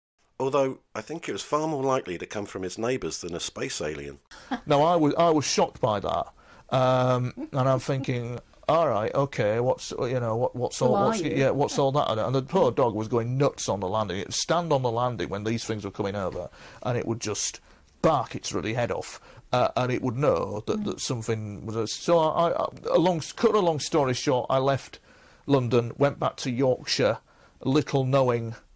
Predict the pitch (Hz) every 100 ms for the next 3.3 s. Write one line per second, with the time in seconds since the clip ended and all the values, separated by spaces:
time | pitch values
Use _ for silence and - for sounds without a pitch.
0 | _ _ - 123 151 123 117 - _ -
1 | 135 - - 139 127 120 104 - - _
2 | _ _ _ - - 123 135 143 - 139
3 | - -